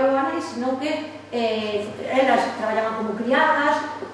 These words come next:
cas-, como se casaban tan tarde, podían ir ás cidades a traballar como criadas, traballaban como xornaleiras no mundo rural, ou traballaban nunha industria textil, e eso permitía que reunir un, unha dote.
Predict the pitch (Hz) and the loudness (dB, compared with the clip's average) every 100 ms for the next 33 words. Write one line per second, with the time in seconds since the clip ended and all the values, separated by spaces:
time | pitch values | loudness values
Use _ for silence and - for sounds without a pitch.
0 | - 233 220 - - 190 226 220 233 247 | -4 0 0 -2 -6 -8 -6 -4 0 0
1 | 294 285 370 370 247 240 240 226 220 220 | 2 2 4 4 2 0 -2 -2 -4 -2
2 | 220 226 226 220 226 226 254 269 403 415 | -2 -2 -2 -2 -2 -2 -2 0 2 2
3 | 427 440 440 - - 254 233 226 240 247 | 4 2 0 -6 -10 -6 -4 0 0 0
4 | 226 240 247 240 247 240 233 233 240 240 | -2 -2 -2 -2 -2 -2 0 0 0 -2
5 | 233 226 233 240 254 339 415 427 - - | -2 -2 -2 -2 0 0 0 0 -4 -10
6 | - 254 247 233 226 233 240 240 240 247 | 0 4 4 4 0 2 0 0 0 0
7 | 254 262 285 339 330 403 392 381 - - | 0 -2 -2 -4 -4 2 2 2 -8 -8
8 | 247 262 294 302 302 339 339 359 359 247 | 0 0 0 -4 0 0 0 -4 -4 -2
9 | 240 247 277 - - 262 233 214 202 - | 0 0 -2 -4 -2 0 0 0 -4 -6
10 | - 233 214 196 180 - | -8 -4 -2 -2 -4 -8